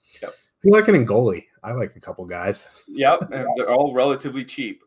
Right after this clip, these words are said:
Speaker 1: Uh, Jarl Halak, Carter Hart, Carl Vejmelka are the three goalies that I'm looking
Speaker 2: Yes.
Speaker 1: at. An-, Andre Vasilevsky, if you wanna take him on the road against Florida, I think that's fine too.
Speaker 2: Yeah, and you have that Bob question. He's min price, so, like,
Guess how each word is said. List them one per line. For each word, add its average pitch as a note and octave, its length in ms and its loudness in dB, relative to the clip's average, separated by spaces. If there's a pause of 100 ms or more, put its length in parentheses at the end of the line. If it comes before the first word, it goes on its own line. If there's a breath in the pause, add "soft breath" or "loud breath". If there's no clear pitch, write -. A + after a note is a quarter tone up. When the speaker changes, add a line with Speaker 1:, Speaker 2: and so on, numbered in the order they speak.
Speaker 1:
Uh, G#2 260 -2
Jarl C3 360 2
Halak, C3+ 500 0
Carter C#3 320 -2
Hart, B2+ 440 -4
Carl B2 280 -2
Vejmelka A#2 400 -8
are F#2+ 180 -10
the F#2+ 100 -18
three G#2 240 -20
goalies G2 280 -12
that G2 80 -12
I'm G2 100 -16
looking A2 260 -12
Speaker 2:
Yes. A2 180 -6
Speaker 1:
at. - 40 -20 (140)
An-, C#3 280 -2
Andre D3+ 320 2
Vasilevsky, C3 840 -2 (340)
if - 120 -20
you A#2 80 -14
wanna A#2 180 -6
take A2+ 220 -8
him A2 260 -12
on G2+ 120 -6
the G2 60 -14
road F#2+ 240 -10
against F#2+ 460 -16
Florida, F2 280 -16
I - 20 -20
think - 180 -20
that's - 200 -18
fine - 260 -20
too. - 100 -20 (420 soft breath)
Speaker 2:
Yeah, F#3 200 8
and F3+ 100 4
you E3 80 4
have E3 160 4
that C#3 220 6
Bob A#2 300 6
question. A#2+ 340 2
He's A2+ 220 0
min A2+ 200 -2
price, G#2 460 0
so, G#2+ 340 0
like, G#2 260 -2